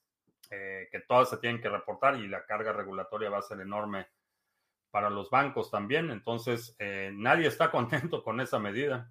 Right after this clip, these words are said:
¿Escuchaste el proyecto nim, cuyo objetivo es crear un TOR mejorado e incentivado? Sí,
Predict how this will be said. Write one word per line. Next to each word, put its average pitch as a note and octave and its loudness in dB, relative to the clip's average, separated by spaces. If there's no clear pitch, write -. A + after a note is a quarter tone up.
¿Escuchaste - -6
el A2 -2
proyecto A2 -2
nim, A#2 0
cuyo G2+ -6
objetivo A2 -4
es A2+ -2
crear A2+ 0
un A2+ -4
TOR A#2 2
mejorado A#2 2
e A2 0
incentivado? A2 4
Sí, E3+ 6